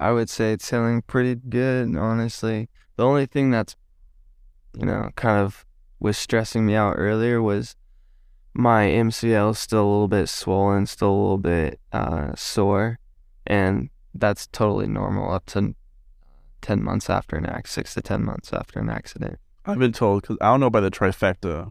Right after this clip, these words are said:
Speaker 2: but I know at least when you tear a meniscus and stuff, it's about a year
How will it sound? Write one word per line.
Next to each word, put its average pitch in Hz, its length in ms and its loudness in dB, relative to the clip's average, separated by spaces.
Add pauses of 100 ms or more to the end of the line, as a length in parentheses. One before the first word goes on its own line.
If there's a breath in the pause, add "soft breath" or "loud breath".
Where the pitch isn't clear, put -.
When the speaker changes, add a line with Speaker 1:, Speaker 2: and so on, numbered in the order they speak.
(160)
Speaker 2:
but 85 80 -2
I 98 80 2
know 95 240 2 (260)
at 98 100 2
least 95 380 0
when 101 140 0
you 92 240 0
tear 98 220 0
a - 20 4
meniscus 98 580 0
and 120 120 -4
stuff, 127 400 -4 (460)
it's - 120 -8
about 95 300 4
a 87 60 2
year 98 560 2